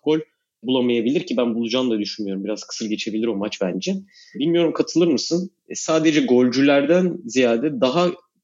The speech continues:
yapı olarak üretken bir yapı Manchester City'nin yapısı. Ama gol bulma konusunda sıkışan anlarda ortaya çıkma açısından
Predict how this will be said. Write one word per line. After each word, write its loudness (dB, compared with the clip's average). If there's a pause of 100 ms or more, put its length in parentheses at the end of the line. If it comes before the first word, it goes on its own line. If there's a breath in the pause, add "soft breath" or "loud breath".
yapı 0
olarak 0 (180)
üretken 2
bir 2
yapı 0 (100)
Manchester -4
City'nin -4
yapısı. -4 (500 soft breath)
Ama 0 (160)
gol 0
bulma 2
konusunda 0
sıkışan -4
anlarda 2
ortaya 0
çıkma -2
açısından -4